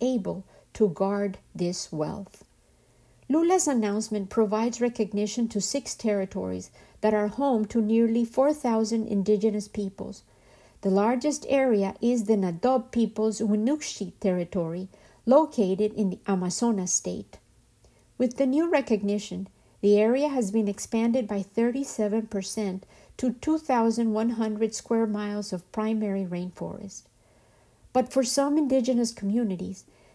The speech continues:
the announcement still fell short. In January, Lula's government pledged to create fourteen new territories,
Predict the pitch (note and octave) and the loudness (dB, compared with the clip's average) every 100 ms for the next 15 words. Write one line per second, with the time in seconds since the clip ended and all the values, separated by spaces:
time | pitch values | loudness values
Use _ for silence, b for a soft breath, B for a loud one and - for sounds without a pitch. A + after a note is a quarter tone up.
0 | - G#3 G#3+ G3+ G#3 A#3 - C4+ C4 - | 0 4 4 4 0 -2 -2 -2 -2 -2
1 | - A3 G#3 G#3+ - G3 F3+ F#3+ - D#3+ | 0 4 4 2 0 0 0 -4 -4 -6
2 | - - - b b b b b b b | -6 -10 -18 b b b b b b b
3 | - A#3+ A3+ C#4+ C4 A3 F#3 F3+ G3+ G#3 | 2 2 4 2 4 4 2 0 0 2
4 | D4 D#4+ D4 G#3+ A3+ G#3+ G#3+ A3 G#3+ - | 2 2 0 0 0 2 0 -2 -4 -2
5 | D4 A#3 E3+ - - - - - A#3 A3 | 2 2 0 -8 -16 -18 -20 -4 0 4
6 | A3+ C#4 - - _ - - F#3+ F#3+ - | 2 0 -6 -20 _ -6 -2 -2 -4 -6
7 | C4 C4 C4+ _ - G#3 G#3+ G#3 G#3 A#3+ | -6 -6 -8 _ -4 0 0 -2 -4 -4
8 | A3+ A3 F#3+ - G#3 | -4 -4 -8 -10 -14